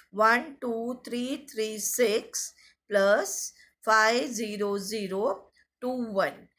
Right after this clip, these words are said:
Both the numbers are five digit numbers, right? So first you are going to write the place,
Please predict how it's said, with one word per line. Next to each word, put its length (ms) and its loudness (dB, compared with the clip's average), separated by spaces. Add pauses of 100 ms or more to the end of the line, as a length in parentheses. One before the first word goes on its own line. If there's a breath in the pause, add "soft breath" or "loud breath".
(240 soft breath)
Both 280 0
the 120 4
numbers 500 2
are 300 6 (680 soft breath)
five 340 2
digit 380 -6
numbers, 500 -10
right? 240 2 (240 loud breath)
So 160 -10
first 400 2
you 80 2
are 100 0
going 340 -4
to 180 -6
write 360 -2
the 280 2 (520)
place, 440 -6